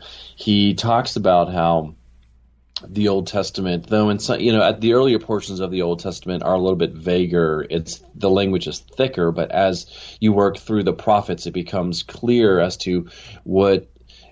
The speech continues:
what eschatology really begins to look like.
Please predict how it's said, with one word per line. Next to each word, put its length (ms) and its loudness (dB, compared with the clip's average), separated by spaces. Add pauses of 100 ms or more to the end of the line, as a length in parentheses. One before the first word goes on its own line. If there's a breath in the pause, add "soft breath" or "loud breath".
(100)
what 240 2
eschatology 800 0
really 300 -2
begins 360 -6
to 120 -8
look 320 -2
like. 360 -2